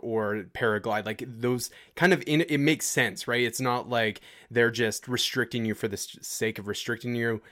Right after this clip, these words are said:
They're kind of making the way you movement so that you're using the tools that are at your disposal, right? The game teaches you that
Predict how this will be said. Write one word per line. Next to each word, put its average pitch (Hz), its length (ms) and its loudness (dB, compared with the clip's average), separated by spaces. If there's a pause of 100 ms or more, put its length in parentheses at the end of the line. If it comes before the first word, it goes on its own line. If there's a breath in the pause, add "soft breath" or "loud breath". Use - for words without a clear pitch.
(160 soft breath)
They're 110 160 4
kind 127 240 2
of 110 40 2
making 110 460 0
the 104 80 -2
way 107 160 0
you 104 120 -2
movement 98 540 -6 (100)
so - 140 -10
that 101 120 -6
you're 101 120 -6
using 98 640 -6 (340)
the 123 160 -4
tools 113 300 -4
that 101 80 -8
are 98 100 -2
at 101 220 -2
your 104 80 -6
disposal, 92 640 -10
right? 104 180 -6
The 107 80 -8
game 110 220 -2
teaches 110 380 -8
you 101 100 -6
that 98 220 -4